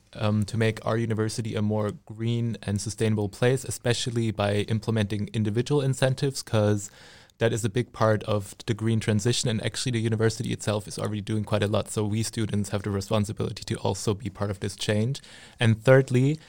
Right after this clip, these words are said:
I wanna work for more social safety in the university and implement a task force that helps students that face issues of social safety,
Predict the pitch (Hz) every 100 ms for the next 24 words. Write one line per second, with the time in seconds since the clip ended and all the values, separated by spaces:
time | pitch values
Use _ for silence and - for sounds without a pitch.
0 | _ - 113 117 117 110 104 110 - 110
1 | 107 110 - 110 - 104 120 120 - 117
2 | 110 110 110 110 110 - 113 110 98 110
3 | - 107 101 104 - 107 104 - 110 104
4 | - - 110 113 - - - 120 110 104
5 | 107 101 - 110 107 - 117 - 104 104
6 | - 104 107 - 107 101 113 110